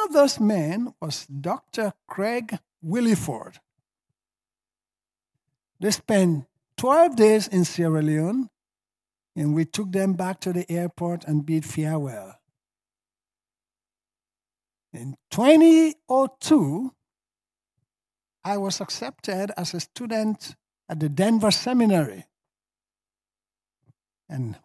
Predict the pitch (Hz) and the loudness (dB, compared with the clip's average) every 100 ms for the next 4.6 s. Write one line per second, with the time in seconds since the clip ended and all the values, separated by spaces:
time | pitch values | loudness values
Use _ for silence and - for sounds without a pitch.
0 | - 262 294 294 247 277 - - 262 269 | -4 -2 0 -2 -2 -6 -6 -6 -6 -4
1 | 294 294 320 - 277 269 269 - 311 294 | -2 0 0 -4 -6 -4 -6 -4 0 0
2 | 320 330 349 330 - _ _ _ _ _ | 2 0 -2 -6 -8 _ _ _ _ _
3 | _ _ - 123 190 - - 226 196 262 | _ _ -14 -4 -4 -4 -4 -4 -2 0
4 | 254 - 131 123 - | 0 0 -4 -6 -12